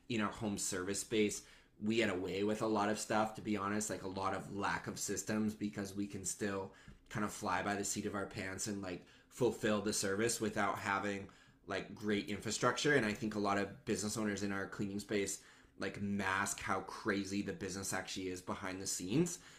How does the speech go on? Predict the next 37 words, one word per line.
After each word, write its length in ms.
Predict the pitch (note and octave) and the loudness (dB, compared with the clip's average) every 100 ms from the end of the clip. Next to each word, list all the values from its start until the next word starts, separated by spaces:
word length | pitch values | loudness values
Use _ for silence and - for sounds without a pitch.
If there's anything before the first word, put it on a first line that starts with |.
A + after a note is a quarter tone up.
| - - | -20 -6
Um, 360 | G#2 G2+ F#2+ F#2+ | -2 0 -2 -4
because 400 | G#2 - G#2+ F#2 | -4 0 -2 0
generally 400 | A2+ G#2+ G#2+ G#2 | 2 2 4 2
the 160 | G2+ F#2+ | 2 0
owner 340 | G2+ G#2+ G#2 | 0 2 2
is, 240 | - G2 | 0 -2
like, 260 | G2 F#2 - | -2 -4 -4
charismatic 800 | - G#2 F#2+ C#3+ D3+ C3+ G#2+ A2+ | -2 0 2 6 6 6 4 0
and 140 | G#2 | -4
they're 80 | G2 | -2
like, 240 | G2 G2 | -2 -2
"Oh, 100 | B2+ | 2
I 140 | B2+ G#2 | 4 4
got 260 | A#2 A2+ | 6 4
this 180 | - G#2 | 4 -2
covered, 460 | - C3+ A2 G#2 F#2+ | 2 2 4 2 0
right? 220 | G2 G2+ | 0 0
I 100 | G2 G2 | 0 0
own 180 | A2+ | 0
my 120 | A2+ A2 | 0 0
own 160 | G#2+ | 2
business." 360 | A2 A#2 G#2 G2 | 2 0 0 -4
But 260 | A2 F#2+ - - - - | -4 -4 -6 -20 -20 -10
it's 220 | G#2 - | -8 -8
kind 240 | - A#2+ G#2 | -6 -2 0
of 60 | |
a 20 | G2 | 0
lot 220 | G2+ G2+ | 2 2
of 60 | |
the 80 | G2 | 2
systems 520 | F#2+ - G2+ G#2+ G#2 | 0 2 2 2 0
are 120 | G2+ G2 | 2 0
lacking 480 | F#2+ F2+ F#2 G#2+ | 2 0 0 -2
behind 300 | G2 G2 G2+ | -2 0 -2
the 60 | F#2+ | -2
scenes. 420 | - G2 A#2+ G3+ | -2 0 2 2
So 240 | - A#2+ | 4 4